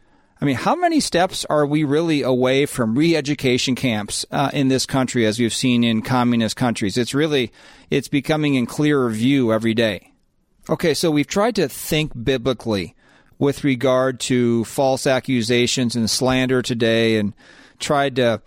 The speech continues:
play some sound bites of the examples and why this is being done and what is the intended point of it all, to marginalize people and to have one worldview of the left imposed on everyone else.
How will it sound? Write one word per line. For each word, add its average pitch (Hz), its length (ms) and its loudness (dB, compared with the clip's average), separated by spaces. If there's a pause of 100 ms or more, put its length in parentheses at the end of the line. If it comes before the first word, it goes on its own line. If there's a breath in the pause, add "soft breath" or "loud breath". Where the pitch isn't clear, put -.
(400 soft breath)
play 151 180 0
some 131 160 -2
sound 147 400 0
bites 131 300 0
of 107 180 -2
the 113 120 2
examples 127 680 0
and 120 420 -2
why 147 480 0
this 143 240 -2
is 131 100 2
being 127 320 0
done 131 280 0
and 120 120 0
what 127 140 0
is 131 140 -4
the 123 200 0
intended 127 480 -2
point 156 380 -2
of 131 100 0
it 131 80 2
all, 120 300 2
to 113 180 -4
marginalize 123 880 0
people 123 460 0
and 113 120 -2
to 110 220 0 (380 loud breath)
have 127 240 -2
one 131 380 2
worldview 131 500 0
of 117 60 -2
the 117 120 0
left 123 380 0
imposed 135 520 0
on 120 120 0
everyone 120 380 0
else. 113 400 -2